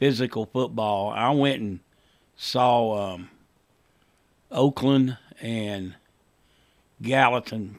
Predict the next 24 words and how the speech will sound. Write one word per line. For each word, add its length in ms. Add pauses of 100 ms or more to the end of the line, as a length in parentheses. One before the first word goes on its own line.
probably 280
back 340
in 240 (880)
eighty-seven. 880 (1700)
And 120
I'm 100
gonna 140
tell 120
you 200
what, 320 (1200)
it, 280
you 200
better 440 (180)
put 200
the 80
women 380
and 160
children 420
up, 320 (920)
'cause, 180
I 180
mean, 300
that 260
game, 520